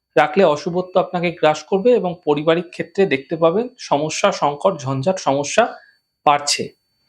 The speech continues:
ছাদে কখনো ব্যবহৃত ফেলে দেওয়া ঝাড়ু ফেলে রাখবেন না, অনেকেই এমনটি করেন। পুরনো অব্যবহৃত ঝাড়ু আপনারা রেখে দেন,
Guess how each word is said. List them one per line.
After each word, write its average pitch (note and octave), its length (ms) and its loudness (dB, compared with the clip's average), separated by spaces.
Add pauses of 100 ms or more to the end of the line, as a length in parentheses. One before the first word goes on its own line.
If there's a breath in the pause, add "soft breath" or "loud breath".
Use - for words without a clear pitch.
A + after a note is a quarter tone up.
(440 loud breath)
ছাদে F3 320 4
কখনো A3+ 320 2
ব্যবহৃত F3+ 440 2
ফেলে F3 320 0
দেওয়া F#3+ 260 2
ঝাড়ু F#3 460 -2 (100)
ফেলে D#3 280 -2
রাখবেন B2+ 440 -2
না, C#3+ 60 -18 (160)
অনেকেই C4 420 0
এমনটি E3 320 -2
করেন। - 300 -8 (960 soft breath)
পুরনো A3+ 320 6
অব্যবহৃত G3+ 560 2
ঝাড়ু F#3 380 0
আপনারা F3+ 300 0
রেখে D3+ 240 -2
দেন, B2 180 -10